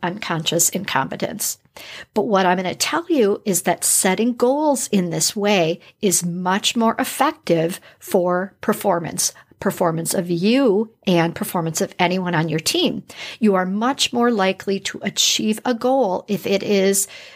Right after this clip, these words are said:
set using the smart criteria. So that may pique your interest and you think, "Okay, I want to know this," right? Now we're moving into conscious incompetence.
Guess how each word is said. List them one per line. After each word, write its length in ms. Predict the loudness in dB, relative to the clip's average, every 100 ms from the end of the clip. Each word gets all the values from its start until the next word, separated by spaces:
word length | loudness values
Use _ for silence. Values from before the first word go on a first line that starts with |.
| -20 -6
set 640 | -2 0 2 2 -2 -8 -8
using 720 | 0 2 2 2 -2 -4 -10
the 120 | -4 -2
smart 460 | 0 -2 -6 -8
criteria. 680 | -4 -2 0 0 0 0 -6 _ _ _ -18 -10
So 200 | 0 2
that 180 | 4 2
may 120 | 2 0
pique 220 | 0 0
your 100 | 0
interest 420 | 0 0 -2 -2 -2
and 120 | -2
you 80 | -2
think, 360 | -2 -4 -8 -10
"Okay, 460 | -10 -6 0 0 0 -2
I 140 | 0 2
want 320 | 2 0 0
to 120 | -2
know 320 | 0 0 0
this," 300 | -2 -4 -2
right? 260 | 2 2 2
Now 240 | 0 0
we're 200 | 2 0
moving 320 | -2 0 2 4
into 460 | 2 0 0 0
conscious 560 | 0 -4 -4 -2 -2 -2
incompetence. 1000 | -4 -4 0 0 -2 -8 -10 -8 -6